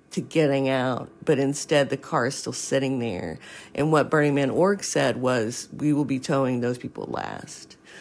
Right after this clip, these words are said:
Because they said, "Don't leave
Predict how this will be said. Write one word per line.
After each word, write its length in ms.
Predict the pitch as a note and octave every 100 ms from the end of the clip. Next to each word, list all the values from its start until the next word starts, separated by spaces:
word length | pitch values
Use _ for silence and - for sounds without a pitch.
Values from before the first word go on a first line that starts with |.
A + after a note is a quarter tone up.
| -
Because 320 | - C#3 C#3+ C3
they 320 | D#3+ E3 G#3
said, 520 | A3 D#3+ C#3 C3 C3
"Don't 340 | - D3 C3+ -
leave 640 | D#3 C3 B2+ A#2 - -